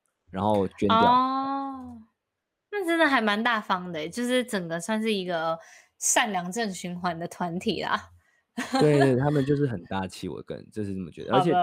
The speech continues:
Speaker 1: 我为什么可以做那个实体化的那个 Apes，就是因为我是有
Speaker 2: 对。
Speaker 1: I P权的。
Speaker 2: 哦。
Speaker 1: 我是有他的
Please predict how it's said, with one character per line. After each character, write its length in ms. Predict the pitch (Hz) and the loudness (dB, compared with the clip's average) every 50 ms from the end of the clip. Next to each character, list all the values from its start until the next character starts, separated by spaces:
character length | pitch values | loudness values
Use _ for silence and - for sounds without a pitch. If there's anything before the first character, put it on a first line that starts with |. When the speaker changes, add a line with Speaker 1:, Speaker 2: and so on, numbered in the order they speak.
| 170 170 170 - 113 | 2 0 -2 -2 -2
Speaker 1:
我 60 | 113 143 | 2 2
为 100 | 160 151 | 2 2
什 80 | 131 | 2
么 120 | 117 110 104 | -2 -4 -4
可 120 | - 120 120 | -2 0 0
以 120 | 120 107 | 0 0
做 260 | 95 - 123 117 113 | -2 -2 -2 -2 0
那 120 | 110 113 104 | 0 -2 -4
个 340 | 98 95 92 87 82 82 80 | -4 -4 -4 -4 -4 -6 -8
实 220 | - - - 104 | -10 -12 -12 -10
体 120 | 98 101 92 | -8 -8 -4
化 160 | - 107 95 | -2 -2 -2
的 60 | 95 90 | -2 -2
那 100 | 92 92 | -4 -4
个 140 | 85 92 - | -6 -6 -4
Apes， 320 | - 98 87 - - - - - _ _ _ _ _ _ | -4 -4 -6 -6 -8 -14 -20 -20 _ _ _ _ _ _
就 100 | 131 131 | -4 -2
是 120 | - 143 | 0 0
因 80 | 139 143 | 2 4
为 100 | 139 135 | 6 6
我 180 | - 202 170 | 6 4 2
是 140 | 143 - 127 | 2 0 0
有 80 | 120 95 | 0 0
Speaker 2:
对。 60 | - | 0
Speaker 1:
I 120 | 92 95 | -2 -4
P 180 | - - 101 95 | -6 -6 -8 -8
权 260 | - - - 52 52 | -8 -12 -14 -14 -14
的。 180 | - - - _ _ _ _ _ _ _ _ _ _ _ _ _ _ _ _ _ _ _ _ _ _ - | -16 -18 -18 _ _ _ _ _ _ _ _ _ _ _ _ _ _ _ _ _ _ _ _ _ _ 0
Speaker 2:
哦。 480 | 285 294 320 339 349 359 370 370 359 | 2 2 4 4 4 4 4 4 4
Speaker 1:
我 40 | 349 | 4
是 160 | 349 339 320 | 6 6 6
有 80 | - - | 4 4
他 160 | - - - | 4 2 2
的 40 | - | 2